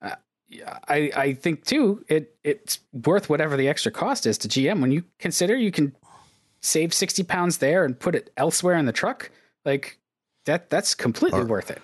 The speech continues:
Speaker 2: or a-, or add it right onto your payload rating.
Speaker 1: Yeah. E-, either or. So, uh, that seems like a pretty good win <laughs> to me.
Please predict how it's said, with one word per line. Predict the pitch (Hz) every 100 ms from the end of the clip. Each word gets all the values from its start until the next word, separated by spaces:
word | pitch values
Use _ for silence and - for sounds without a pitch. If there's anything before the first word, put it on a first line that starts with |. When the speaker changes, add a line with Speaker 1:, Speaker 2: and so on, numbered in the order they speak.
| _
Speaker 2:
or | 104 101
a-, | 107 -
or | 107
add | 110 113
it | 113
right | 95 107
onto | 104 107
your | 107 92
payload | 120 120 85 80
rating. | 76 76 76
Speaker 1:
Yeah. | 226 220 - _ -
E-, | 175
either | - 240 247
or. | 139 247 - - -
So, | - 143 131 120 107 _ -
uh, | 135 127
that | 123 170
seems | - 214 185
like | -
a |
pretty | - 175
good | 151 139
win | 139 120 110 - - - - _
<laughs> | _ _ - -
to | - 135
me. | 151 127